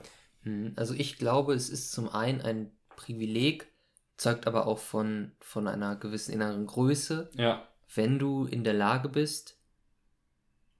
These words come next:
Speaker 1: deine eigene Meinung in, äh, Frage zu stellen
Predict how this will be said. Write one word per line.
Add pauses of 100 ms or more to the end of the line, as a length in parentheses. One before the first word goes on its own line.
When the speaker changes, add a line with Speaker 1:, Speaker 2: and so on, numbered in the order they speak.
(180)
Speaker 1:
deine
eigene
Meinung
in,
äh,
Frage
zu
stellen